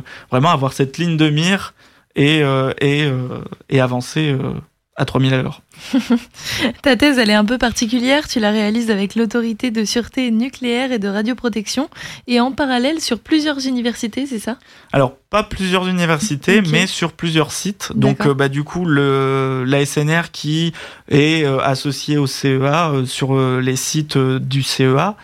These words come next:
Speaker 1: Et, euh, donc, euh, je suis amené, donc, pour, euh, faire les, les tests, notamment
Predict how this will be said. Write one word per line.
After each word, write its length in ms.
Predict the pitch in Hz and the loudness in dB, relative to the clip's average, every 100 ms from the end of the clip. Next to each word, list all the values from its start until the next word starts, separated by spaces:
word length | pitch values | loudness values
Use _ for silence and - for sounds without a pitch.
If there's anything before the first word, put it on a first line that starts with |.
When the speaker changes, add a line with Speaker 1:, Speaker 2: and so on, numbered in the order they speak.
| - - - - | -20 -20 -16 0
Speaker 1:
Et, 280 | 143 175 170 | 2 4 2
euh, 220 | 135 135 | 2 2
donc, 460 | 135 156 180 - | 0 0 0 0
euh, 320 | 147 135 135 131 | 0 2 2 0
je 140 | 151 | -2
suis 300 | 160 160 139 | -2 0 2
amené, 460 | 131 131 147 165 156 | 2 2 2 2 0
donc, 380 | 131 139 131 | -2 -2 -2
pour, 480 | 135 - 160 160 135 | -8 -4 2 2 4
euh, 160 | 131 127 | 2 0
faire 300 | - 170 147 | 0 0 0
les, 260 | 131 131 | -4 -4
les 160 | - 127 | -4 -6
tests, 500 | - 170 190 - - | 0 0 0 -8 -4
notamment 600 | 131 127 135 135 143 139 | -2 0 0 0 2 0